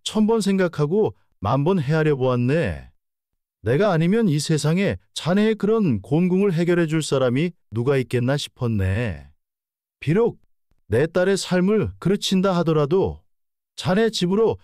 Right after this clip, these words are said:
시집을 보내기로 마음을 정했네. 내 뜻은 이미 정해졌으니 더 이상 어찌 다른 의논이 필요하겠는가. 그리고 사주단자는 서로 요청할 필요 없이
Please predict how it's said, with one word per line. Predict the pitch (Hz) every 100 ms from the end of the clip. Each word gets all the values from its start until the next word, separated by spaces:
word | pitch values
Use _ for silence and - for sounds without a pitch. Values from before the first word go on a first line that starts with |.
| _ -
시집을 | - 170 208 233
보내기로 | - 156 165 185 226
마음을 | 117 117 131 135
정했네. | 113 107 95 87 120 147 76 65 - _ _ _ _ _ _ _ _ _ -
내 | 101 175
뜻은 | 180 202 233 220
이미 | 170 208 214
정해졌으니 | 131 131 131 123 - 107 170 107 73 _ _ _ _ _ -
더 | 156 196
이상 | 180 226 139 - _ -
어찌 | 147 175 226 190
다른 | 101 135 220 214 _ _ -
의논이 | 156 190 202 226
필요하겠는가. | - 165 151 123 117 113 110 104 78 - _ _ _ _ _ _ _ _ _
그리고 | - 147 214
사주단자는 | 233 - 190 190 190 175 180 214 165 - _ _ _ -
서로 | - 208 220
요청할 | 123 139 - 160 156
필요 | 147 - 120
없이 | 101 - - 165 92